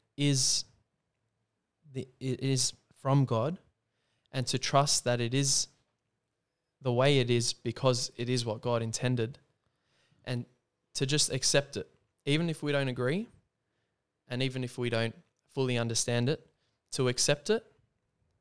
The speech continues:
at first, and to understand that it is the authority, and, um, a-, and it's the way, like I mentioned, God intended it to be, because in that,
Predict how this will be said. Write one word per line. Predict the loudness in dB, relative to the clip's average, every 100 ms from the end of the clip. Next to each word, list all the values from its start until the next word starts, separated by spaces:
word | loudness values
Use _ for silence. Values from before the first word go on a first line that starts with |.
| -14
at | -14
first, | -2 0 2 0 -2 -8 _ -10
and | -8
to | -4
understand | -2 -2 -2 -2 -2
that | -4 -8 -20 _ _
it | -4 0
is | 0
the | 0
authority, | -2 -2 -2 0 0 -4 -6 _ _ _ _ _ _ -8
and, | -4 -2 -4 -8 _ _ _ _ _ -12
um, | -8 -4
a-, | -2 -2
and | 0
it's | -2
the | -2
way, | 0 0 0 -4
like | -8 -6
I | -4
mentioned, | -4 -4 -6 -2
God | -2
intended | -2 -2 -2 -2
it | -6
to | -6
be, | 0 0 0 -6 -20 _ _ -10
because | 0 2 2
in | 2 2 4
that, | 0 -2